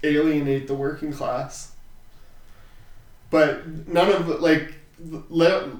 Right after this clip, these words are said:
liberals aren't actually left. When I, when I'm talking left, I'm talking about, like, b-,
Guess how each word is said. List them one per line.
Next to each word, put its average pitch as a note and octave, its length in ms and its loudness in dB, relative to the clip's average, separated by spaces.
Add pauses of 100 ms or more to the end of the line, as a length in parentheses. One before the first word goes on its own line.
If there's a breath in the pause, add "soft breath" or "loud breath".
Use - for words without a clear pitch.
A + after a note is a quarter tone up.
liberals F#3 500 4
aren't D#3+ 220 4
actually C#3+ 420 0
left. - 640 -4
When E3 120 4
I, E3+ 120 6
when F3 160 2
I'm G3 160 2
talking F3+ 420 2
left, D#3 300 2
I'm D3 160 0
talking D3+ 420 -2
about, C#3 300 0
like, C3 460 -6 (1300 soft breath)
b-, - 100 -12